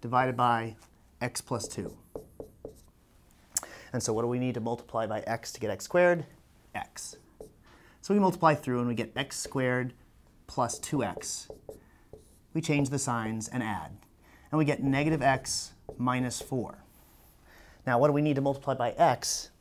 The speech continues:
to get minus x? Negative one.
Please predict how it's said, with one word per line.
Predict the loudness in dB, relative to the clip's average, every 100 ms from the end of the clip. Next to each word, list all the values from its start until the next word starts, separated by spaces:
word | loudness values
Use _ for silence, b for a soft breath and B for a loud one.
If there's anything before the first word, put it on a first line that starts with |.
| -10
to | -2
get | -2 0
minus | -2 -2 -2
x? | -2 -2 -6 -6 -8 -20 _ _ -20 -20 _ -6
Negative | -6 -6 -6
one. | -4 -4